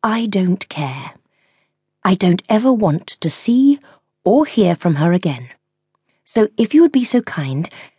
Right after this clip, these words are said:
as to help me remove a few personal items and keepsakes,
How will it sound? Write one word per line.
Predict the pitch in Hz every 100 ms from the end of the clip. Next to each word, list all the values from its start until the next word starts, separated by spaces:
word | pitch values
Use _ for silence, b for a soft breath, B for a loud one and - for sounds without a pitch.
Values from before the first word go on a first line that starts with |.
| B
as | - -
to | 175
help | 208 -
me | 185
remove | 180 190 190
a | 156 -
few | 185
personal | - 285 285 - 156 -
items | 170 156 151 156
and | 160 -
keepsakes, | 240 - - 123 123 - -